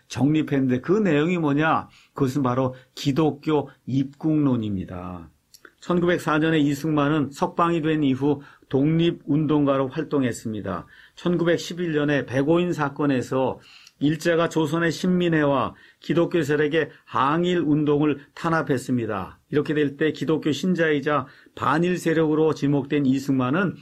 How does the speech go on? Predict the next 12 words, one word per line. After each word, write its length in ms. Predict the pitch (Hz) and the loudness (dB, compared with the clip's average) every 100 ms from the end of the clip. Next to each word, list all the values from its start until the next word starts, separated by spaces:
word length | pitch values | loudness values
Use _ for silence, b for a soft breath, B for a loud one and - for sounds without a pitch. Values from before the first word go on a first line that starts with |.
| B - | B -10
미국으로 640 | 127 165 175 165 160 175 | -2 -2 0 0 2 2
망명을 540 | 151 120 147 151 151 139 | 2 2 2 2 2 2
가게 240 | 127 120 | 0 -2
됩니다. 580 | 120 104 98 98 87 85 b b b | -2 -4 -4 -4 -6 -10 b b b
그래서 200 | - 196 | -4 -4
천구백십삼 800 | 196 214 202 202 196 208 - 196 | -2 -2 0 0 -2 -8 -4 -2
년에 400 | 185 175 180 143 B B | 0 2 0 0 B B
이승만은 560 | 143 156 180 165 160 156 | -2 0 0 2 2 0
하와이에서 1000 | - 185 175 170 151 135 135 135 147 - B B _ | -2 -2 0 2 2 0 0 0 0 -2 B B _
백오인 520 | - 131 139 175 190 | -2 0 2 2 2
사건의 440 | 170 165 170 170 165 | 0 -2 0 0 0
진상과 800 | - 143 143 131 127 123 110 | 0 0 0 -2 0 0 -2